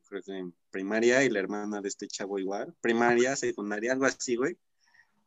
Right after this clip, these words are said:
Y haz de cuenta que yo la veía, güey, y se me hacía una chava bien bonita, güey. Y haz de cuenta que <laughs> dice mi mamá, güey, que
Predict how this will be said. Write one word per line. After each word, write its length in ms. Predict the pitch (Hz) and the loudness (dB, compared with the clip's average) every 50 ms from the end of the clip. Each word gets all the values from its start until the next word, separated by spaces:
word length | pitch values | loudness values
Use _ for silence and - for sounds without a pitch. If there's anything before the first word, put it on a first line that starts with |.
| _ _ _ - | _ _ _ 0
Y 580 | - 120 117 113 110 110 107 107 107 107 110 | 2 4 4 6 6 4 4 2 2 2 0
haz 160 | 113 120 131 135 | 2 2 2 2
de 80 | 143 139 | 2 4
cuenta 260 | 139 135 135 139 139 | 4 4 4 4 2
que 200 | - - 110 104 | 0 0 -2 2
yo 480 | 104 117 117 120 123 120 120 123 120 - _ _ _ _ _ - - - | 4 6 6 8 8 6 6 4 2 -2 _ _ _ _ _ -20 -8 0
la 140 | 127 127 131 | 2 4 6
veía, 380 | 123 120 117 120 123 135 139 | 6 6 6 6 6 4 2
güey, 240 | 135 131 156 180 180 - - - _ _ _ _ _ | 2 2 2 0 0 -2 -6 -20 _ _ _ _ _
y 60 | - 117 | -2 2
se 100 | 123 131 | 4 4
me 80 | 135 | 6
hacía 140 | 131 151 180 | 6 6 4
una 120 | 190 208 | 4 4
chava 200 | 208 - 208 202 | 2 2 2 2
bien 240 | 180 160 175 196 202 | 2 0 -2 -2 0
bonita, 400 | 196 196 175 180 190 - 196 175 151 | 0 -2 0 -2 -2 -4 -4 -4 -2
güey. 240 | 143 135 131 - _ _ _ _ _ _ - 202 202 202 - - - | 0 -2 -2 -4 _ _ _ _ _ _ -10 -8 -6 -6 -6 -4 -2
Y 60 | 123 | 0
haz 100 | 127 127 | 0 2
de 80 | 151 139 | 2 4
cuenta 280 | 143 147 151 160 160 | 4 6 6 4 4
que 140 | 156 - 131 | 2 2 0
<laughs> 380 | 127 - - - 175 - - - _ - - - - - _ | 2 2 4 4 4 4 2 0 _ -18 -20 -20 -20 -18 _
dice 200 | - 127 131 170 | -6 -2 2 4
mi 120 | 170 151 131 | 6 6 6
mamá, 280 | 123 117 120 123 127 | 4 2 0 0 0
güey, 200 | 123 131 151 147 | 0 0 0 -2
que 280 | 139 - 113 101 95 | -2 -2 0 0 -2